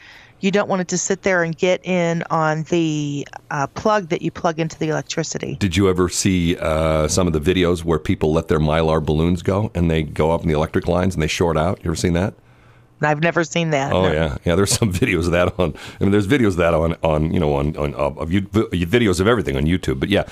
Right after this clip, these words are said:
Speaker 2: that's one of the interesting things. I saw a guy that, uh, you know, accidentally let go of, like, a bunch of Mylar balloons, and they floated <laughs> up in the electric lines, and they shorted out the electric lines. Big explosions.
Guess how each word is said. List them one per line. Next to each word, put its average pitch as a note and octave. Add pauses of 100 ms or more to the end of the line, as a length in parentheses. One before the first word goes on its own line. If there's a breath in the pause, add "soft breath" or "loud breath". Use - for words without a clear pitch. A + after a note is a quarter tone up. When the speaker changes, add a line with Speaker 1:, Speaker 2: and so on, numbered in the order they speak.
(140 loud breath)
Speaker 2:
that's A2
one G#2
of F2+
the G2
interesting F2+
things. E2
I E2
saw -
a F#2
guy F2 (360 loud breath)
that, F2 (140)
uh, G2
you G#2
know, F2
accidentally G#2
let D#2
go E2+
of, D2
like, D2
a C#2
bunch F2+
of D2+
Mylar E2
balloons, E2+
and D2+
they D2+
floated F2+
<laughs> -
up -
in B2
the G2
electric -
lines, D2+
and D#2
they D#2
shorted E2
out D#2+
the F2+
electric F#2+
lines. A#2+ (360 soft breath)
Big G2+
explosions. D2